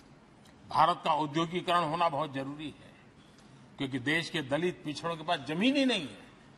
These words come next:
वो क्या करेगा? औद्योगिकरण होना चाहिए। और बाबा साहब इस बात को मान करके डॉक्टर श्यामा प्रसाद मुखर्जी, जो पंडित नेहरू के मंत्रा-, मंत्री, मंत्री थे, उन्होंने इस देश में और पहले वाणिज्य मंत्री के रूप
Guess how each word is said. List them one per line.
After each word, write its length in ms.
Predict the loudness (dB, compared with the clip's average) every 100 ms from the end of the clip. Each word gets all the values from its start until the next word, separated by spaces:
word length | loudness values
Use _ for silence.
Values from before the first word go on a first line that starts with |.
| -20 -20 -16 -10
वो 80 | 2
क्या 180 | 4
करेगा? 380 | 4 2 0 -4 -12 -20 -20 -20 -20 -20 -20 -20 -10 -2
औद्योगिकरण 720 | 0 2 2 2 0 0 -2
होना 200 | -6 -8
चाहिए। 220 | -10 -20 -20 -20 -20 -20 -18 -16 10
और 280 | 12 12 12
बाबा 320 | 10 10 10
साहब 200 | 10 8
इस 160 | 6 0
बात 300 | 4 6 6
को 80 | 4
मान 280 | 8 6 6
करके 340 | -2 0 0
डॉक्टर 260 | 2 0 0
श्यामा 280 | 2 0
प्रसाद 200 | 2 0
मुखर्जी, 720 | 2 2 2 2 -2 -4 -12 -20 -20 -20 -20 -20 -8 -4
जो 60 |
पंडित 360 | 0 2 2 2
नेहरू 280 | 2 2 2
के 100 | -2
मंत्रा-, 420 | -2 0 0 -2
मंत्री, 380 | -8 -6 -4 -4
मंत्री 480 | -4 -6 -6 -8
थे, 280 | -10 -12 -20 -20 -20 -20 -20 -20 -20 -6 4
उन्होंने 300 | 10 10 10
इस 120 | 4
देश 320 | 6 6 6
में 400 | 8 8 8 0 -16 -20 -20 -20 -20 -20 -20 -20 -20 -20 -20 -20 -20 -20 -20 -20 -20 -20 -20 -10 2
और 140 | 4
पहले 360 | 8 10 10 8
वाणिज्य 420 | 6 4 4 0
मंत्री 340 | 0 0 -2 0
के 100 |
रूप 140 | 0